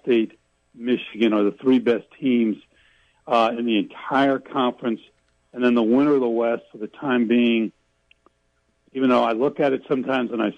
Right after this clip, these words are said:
say to myself, "Self, what am I looking at here? Why?" I mean, I sort of understand why Wisconsin does it every year, but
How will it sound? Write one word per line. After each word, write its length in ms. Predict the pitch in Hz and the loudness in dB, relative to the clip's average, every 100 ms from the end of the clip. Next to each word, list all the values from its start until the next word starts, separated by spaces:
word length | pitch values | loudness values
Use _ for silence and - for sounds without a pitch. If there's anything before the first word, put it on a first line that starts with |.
| - | 0
say 120 | 135 | 2
to 60 | |
myself, 560 | 123 117 - 139 113 110 - - | 2 0 -2 0 0 0 -6 -2
"Self, 360 | 135 185 185 _ _ 107 | 0 0 -2 _ _ -6
what 160 | 139 165 | -4 -2
am 80 | |
I 80 | 147 | 0
looking 380 | 135 135 127 104 | 0 0 -2 -4
at 120 | 98 | -4
here? 160 | 98 95 | -4 -6
Why?" 600 | 87 107 131 156 170 143 _ _ _ | -2 0 2 2 0 -2 _ _ _
I 60 | 151 | 0
mean, 120 | 156 | 2
I 120 | 139 - | 2 0
sort 180 | 233 240 | 0 2
of 60 | 226 | 2
understand 560 | 208 165 196 180 170 | 0 -2 0 2 2
why 280 | 127 147 190 | 2 2 2
Wisconsin 560 | 175 147 185 175 - 160 | -4 -6 -4 -4 -2 0
does 180 | 165 151 | 0 2
it 80 | |
every 220 | 156 147 143 | 0 2 2
year, 340 | 143 143 131 - _ _ _ - | 2 2 0 -6 _ _ _ -20
but 520 | 113 127 120 117 | -6 0 0 0